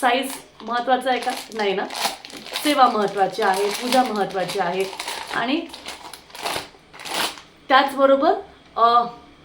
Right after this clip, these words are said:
सगळ्यात महत्त्वाचं हे तीन चिन्ह जे तुम्ही बघू शकता, हे जे तीन चिन्ह आहेत, हे तीन चिन्ह आपल्यासाठी सध्या खूप महत्त्वाचे आहेत.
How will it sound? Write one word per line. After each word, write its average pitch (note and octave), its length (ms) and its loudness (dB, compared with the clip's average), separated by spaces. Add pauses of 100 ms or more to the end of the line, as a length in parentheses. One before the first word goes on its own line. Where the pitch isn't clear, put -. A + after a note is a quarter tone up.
सगळ्यात D4 280 2
महत्त्वाचं A#3 500 0 (800)
हे A#3 160 -6
तीन A#3+ 240 -8
चिन्ह F#3+ 380 -2 (200)
जे G3 80 2
तुम्ही G#3 200 -4
बघू F3+ 260 -6
शकता, - 320 -12 (480)
हे G3+ 120 -4
जे A3 180 2
तीन A3+ 200 -6
चिन्ह G#3 340 0
आहेत, G#3+ 360 0 (460)
हे B3+ 80 2
तीन C4 320 -4
चिन्ह B3+ 260 0
आपल्यासाठी A#3+ 380 0
सध्या B3+ 300 -2 (160)
खूप D4 400 0
महत्त्वाचे F#3 540 0
आहेत. D3+ 120 -6